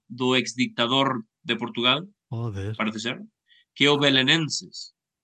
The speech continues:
Speaker 2: Belenenses, ah, ah, vou, vou ter que
Speaker 1: Eu
Speaker 2: mirar.
Speaker 1: iba con eles, e claro, todos os meus amigos portugueses eran do Benfica ou do Sporting.
Speaker 2: Ujú.
Speaker 1: Pero claro, cando non estaban pelexando entre eles,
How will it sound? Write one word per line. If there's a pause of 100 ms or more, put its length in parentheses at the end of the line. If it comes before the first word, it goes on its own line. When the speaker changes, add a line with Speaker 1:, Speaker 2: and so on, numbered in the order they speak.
(120)
Speaker 2:
Belenenses,
ah,
ah, (180)
vou,
vou
ter
que
Speaker 1:
Eu
Speaker 2:
mirar.
Speaker 1:
iba
con
eles,
e
claro,
todos
os
meus (160)
amigos
portugueses (480)
eran
do
Benfica
ou
do
Sporting.
Speaker 2:
Ujú. (240)
Speaker 1:
Pero
claro,
cando
non
estaban
pelexando
entre
eles,